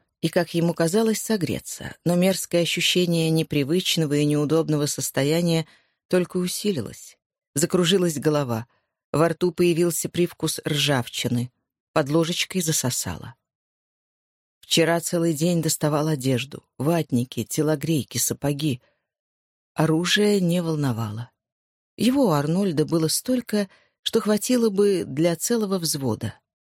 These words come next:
Баркан никогда не понимал, зачем одному человеку надо столько ружей, ножей и всяких приспособлений, которые, по его мнению, годились только для того, чтобы показывать их гостям.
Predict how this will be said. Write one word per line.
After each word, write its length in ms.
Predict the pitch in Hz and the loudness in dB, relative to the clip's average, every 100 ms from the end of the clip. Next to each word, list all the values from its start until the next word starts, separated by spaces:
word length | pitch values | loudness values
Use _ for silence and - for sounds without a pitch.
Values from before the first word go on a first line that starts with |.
| _ _ - | _ _ -2
Баркан 460 | 170 170 165 156 156 | 0 0 0 0 0
никогда 520 | 160 170 160 156 156 | 0 -2 0 0 0
не 120 | 143 | -2
понимал, 500 | - 143 147 143 135 - _ - | 0 0 2 0 -2 -10 _ -2
зачем 460 | 147 165 - 160 | 0 0 0 0
одному 320 | 156 156 156 | 0 2 2
человеку 720 | 151 - 143 143 196 - 170 - _ _ - | 0 -2 0 0 0 0 -2 -2 _ _ 0
надо 240 | 226 196 | 2 2
столько 420 | - 214 196 214 | 0 0 0 0
ружей, 500 | 208 135 107 117 123 _ _ | 0 0 -2 -4 -6 _ _
ножей 600 | 135 139 127 151 185 143 - _ | 0 0 0 0 0 -4 -12 _
и 220 | 131 127 | 0 0
всяких 580 | 123 - 208 - 175 - | -2 -4 -4 -4 -6 -6
приспособлений, 880 | - 147 - 127 120 143 220 208 196 - _ _ _ | -6 -4 -2 -2 0 2 2 2 2 -4 _ _ _
которые, 400 | - 214 262 247 | -2 2 2 2
по 100 | - | 2
его 240 | 220 208 202 | 2 2 2
мнению, 600 | 196 202 190 185 180 175 | 4 4 2 2 0 -4
годились 460 | - 165 180 165 - | -2 2 2 0 -2
только 280 | 165 156 143 | -2 0 -2
для 120 | 127 | 0
того, 340 | 120 143 196 - _ _ _ | 0 0 -2 -4 _ _ _
чтобы 340 | - - 220 214 | -4 0 0 0
показывать 640 | 202 - 220 208 190 - | -2 -2 -2 0 -2 -2
их 100 | 156 | -2
гостям. 580 | 131 123 - 104 113 | -2 -4 -6 -8 -8